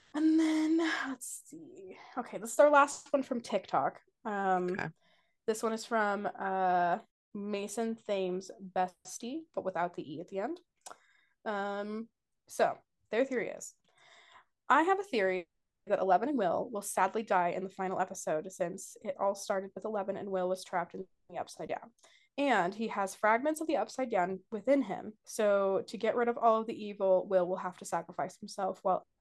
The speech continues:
Speaker 1: Elle, um, she'll also be a sacrifice trying to save everyone else, while Will is sacrificing himself somewhere else."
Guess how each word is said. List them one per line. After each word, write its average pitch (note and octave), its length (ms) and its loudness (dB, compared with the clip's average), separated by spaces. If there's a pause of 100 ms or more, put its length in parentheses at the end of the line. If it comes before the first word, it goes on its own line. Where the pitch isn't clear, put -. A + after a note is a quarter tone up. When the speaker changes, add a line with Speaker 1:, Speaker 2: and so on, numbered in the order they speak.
Speaker 1:
Elle, A3 440 4 (540)
um, F#3 400 -2
she'll G#3+ 280 0
also G#3+ 380 4
be G3 240 -2
a - 140 -2
sacrifice F3+ 680 -2
trying F#3 280 -6
to F#3+ 60 -14
save F#3 260 -2
everyone F3+ 340 -4
else, C#3+ 320 -6
while F3 240 0
Will G3 220 2
is F#3 80 -2
sacrificing F3+ 720 -6
himself F3 360 -6
somewhere - 320 -12
else." - 340 -4